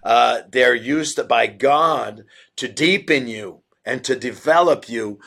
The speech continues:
for the destinies prepared for you." That's one of the gr-, many, many highlights of Joseph's life in my, in my view.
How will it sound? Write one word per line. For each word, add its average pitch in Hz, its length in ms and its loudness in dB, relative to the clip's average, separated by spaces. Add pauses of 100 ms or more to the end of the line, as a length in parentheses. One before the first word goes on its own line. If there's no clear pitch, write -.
(160)
for 123 380 0
the 117 80 -4
destinies 120 500 -6
prepared 110 360 -8
for 110 80 -8
you." 104 80 -10
That's 117 200 -6
one 131 120 -4
of 117 60 -6
the 113 80 -4
gr-, 98 260 -18 (200)
many, 139 360 -2
many 131 180 -2
highlights 127 500 0 (160)
of 90 120 -14
Joseph's 107 420 -8
life 107 240 -10
in 95 100 -16
my, 101 260 -12 (200)
in 104 140 -10
my 110 180 -6
view. 98 360 -10